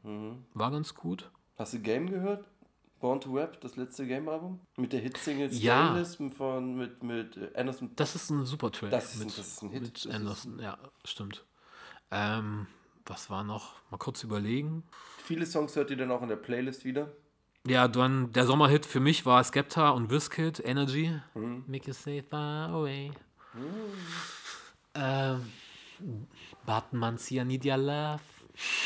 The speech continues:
Speaker 1: Kanye West fandest du grauenhaft?
Speaker 2: Ähm, nicht
Speaker 1: Jesus.
Speaker 2: grauenhaft, aber weiß nicht.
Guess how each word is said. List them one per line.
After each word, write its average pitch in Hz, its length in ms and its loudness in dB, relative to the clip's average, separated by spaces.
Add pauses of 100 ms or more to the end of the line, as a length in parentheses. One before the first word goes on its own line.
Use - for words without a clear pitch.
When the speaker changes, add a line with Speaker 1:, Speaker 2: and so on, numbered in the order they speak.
(160)
Speaker 1:
Kanye 139 340 2
West 151 220 0
fandest 151 300 -4
du 127 40 -2
grauenhaft? 139 640 0 (260)
Speaker 2:
Ähm, 123 240 6
nicht 139 160 4
Speaker 1:
Jesus. 151 120 -4
Speaker 2:
grauenhaft, 190 720 8
aber 131 560 2 (760)
weiß 95 280 -8
nicht. 90 300 -12